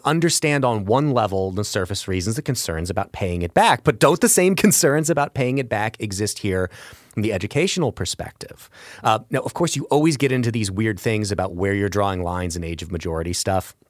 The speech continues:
You know, the idea that you are, uh, completely unable to handle a sip of alcohol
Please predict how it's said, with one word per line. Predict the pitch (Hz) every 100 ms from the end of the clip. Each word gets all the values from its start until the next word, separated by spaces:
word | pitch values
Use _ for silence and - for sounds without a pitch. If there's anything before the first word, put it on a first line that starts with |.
| _ _ _ _ -
You | 110
know, |
the | 101
idea | 98 101 98 95
that | 90 92 98
you | 104
are, | 98 92 85 - - - - -
uh, | 107 95 92 85 _ _ _ -
completely | 127 - - 165 139 135 101 92 _ _
unable | 156 156 131 120 90 - _
to | -
handle | 98 123 117 110 98 98
a |
sip | 101 - 107
of | 98
alcohol | 95 92 90 95 85 80 80